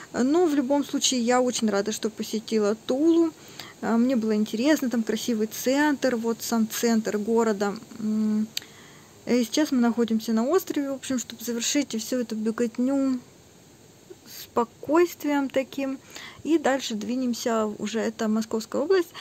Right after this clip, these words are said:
э, двинемся в Москву, домой. И, в общем, ам, про переезд,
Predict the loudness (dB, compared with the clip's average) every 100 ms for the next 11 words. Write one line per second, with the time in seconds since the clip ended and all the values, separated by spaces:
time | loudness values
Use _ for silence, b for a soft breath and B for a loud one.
0 | B B -4 -2 0 0 0 0 -2 0
1 | -4 -6 -8 0 4 4 4 2 2 0
2 | 0 2 0 -2 -4 -2 -4 -6 -14 -20
3 | -20 _ -20 -20 -20 _ -12 -12 -8 -8
4 | -6 0 0 0 0 0 2 2 0 -2
5 | B B B B B B B B B B
6 | B _ 4 4 6 2 0 -2 4 4
7 | 4 0